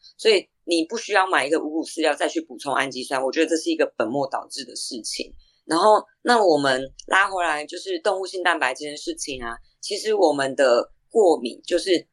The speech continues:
你对谁最常接触，你就容易对谁过敏。以台湾来讲，台湾就是鸡肉啊，好吃便宜又容易取得，所以台湾很多狗猫都是对鸡肉过敏。我们请主-，请主人啊，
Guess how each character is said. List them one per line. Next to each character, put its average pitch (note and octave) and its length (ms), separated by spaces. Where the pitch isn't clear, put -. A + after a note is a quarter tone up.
你 D3 400
对 F3+ 180
谁 C3 300
最 F3 180
常 B2 260
接 C3 200
触， C#3 240
你 A#2+ 140
就 D#3 160
容 B2 200
易 C#3+ 140
对 C#3+ 160
谁 - 220
过 C3+ 240
敏。 - 140
以 F3 120
台 F3 160
湾 G3+ 120
来 F3 160
讲， D3 260
台 E3 180
湾 F3+ 160
就 F#3+ 100
是 F#3 180
鸡 - 240
肉 F3 200
啊， C3 240
好 B2 200
吃 E3+ 160
便 C#3+ 200
宜 C#3+ 60
又 D3+ 100
容 C#3+ 220
易 D3 80
取 - 260
得， - 240
所 G#3 160
以 F#3 40
台 C#3+ 200
湾 D3 240
很 C3+ 200
多 C#3+ 180
狗 A#2+ 260
猫 B2+ 260
都 C#3 160
是 C#3+ 160
对 C#3 240
鸡 D3 280
肉 D3 280
过 C#3 220
敏。 - 160
我 - 80
们 E3+ 100
请 F3+ 220
主-， F#3+ 80
请 F3 220
主 E3+ 200
人 C3 240
啊， B2+ 200